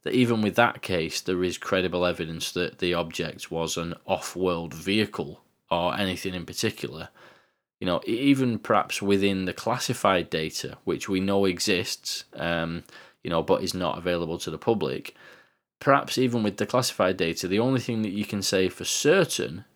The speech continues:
is that the object was a total unknown. It goes back to the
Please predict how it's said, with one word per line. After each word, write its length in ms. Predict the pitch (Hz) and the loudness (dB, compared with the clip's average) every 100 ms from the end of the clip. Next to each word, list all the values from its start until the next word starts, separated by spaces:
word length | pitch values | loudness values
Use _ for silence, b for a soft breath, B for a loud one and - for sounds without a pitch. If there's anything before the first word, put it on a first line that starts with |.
| _ | _
is 160 | 98 90 | -2 0
that 160 | 67 | 0
the 120 | 98 95 | 4 4
object 520 | 92 87 92 - 98 | 4 2 0 0 -2
was 240 | 92 87 | -2 0
a 60 | 90 | -4
total 560 | - 98 98 104 87 98 | 2 2 2 2 2 2
unknown. 500 | 98 110 131 73 - B B B B _ | 4 6 6 2 -8 B B B B _
It 80 | 90 | 0
goes 240 | 98 98 | 4 4
back 220 | - 92 - | 4 0 0
to 160 | 90 | 0
the 260 | 87 87 | 2 2